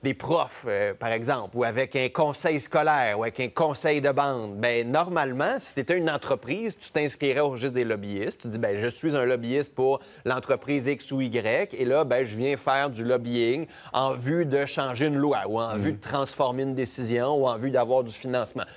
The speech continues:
Speaker 1: C'est comme ça que ça fonctionne, le registre des lobbyistes. Là, ça va être pour des agents étrangers. Là, un agent étranger, c'est un peu flou, là. C'est que c'est un représentant direct, c'est comme c'est pas quelqu'un de l'ambassade, comme c'est pas quelqu'un qui est en mission,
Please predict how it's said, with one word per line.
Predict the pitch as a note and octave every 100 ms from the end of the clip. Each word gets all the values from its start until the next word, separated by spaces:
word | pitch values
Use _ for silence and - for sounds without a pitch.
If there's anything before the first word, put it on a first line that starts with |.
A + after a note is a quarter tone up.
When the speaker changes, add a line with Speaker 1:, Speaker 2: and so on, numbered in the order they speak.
| -
Speaker 1:
C'est | -
comme | - C#3+
ça | F#3+
que | -
ça | C#3
fonctionne, | - B2 - D3+
le |
registre | B2 A#2 B2+ B2+
des | A#2+
lobbyistes. | A#2 A2 A#2 - - - - -
Là, | B2+ G3
ça | - C3
va | B2+
être | E3+
pour | - C3+
des | C#3 C3+ A#2
agents | C#3 A#2 F3
étrangers. | E3 A#2+ - G2+ F2+ E2+ F#2
Là, | B2 G#3
un | C3
agent | C#3 C#3 A#2 F#3+
étranger, | D#3 B2+ B2 A2+ F3
c'est | F3+ B2+
un |
peu | A2+ A#2+
flou, | A#2 - E3+ A#2+
là. | F2+
C'est | D#2 -
que | - C3+
c'est | - D3 C#3+ - -
un | B2
représentant | B2 C#3 - C3+ C3 B2 C#3 B2+
direct, | G#2+ A#2 G2+ C#3+ G3 -
c'est | - D#3
comme | - D#3
c'est | - C#3+
pas | D3+
quelqu'un | C#3+ B2 D3
de | D3
l'ambassade, | C#3+ C3 A#2+ A2 - F3 F#3 - - -
comme | D3
c'est | C#3
pas | D#3+
quelqu'un | D3 C3+ D#3+
qui | C#3+
est | C#3+ C#3+
en | B2+
mission, | B2+ A#2+ - D3 D#3+ F#3+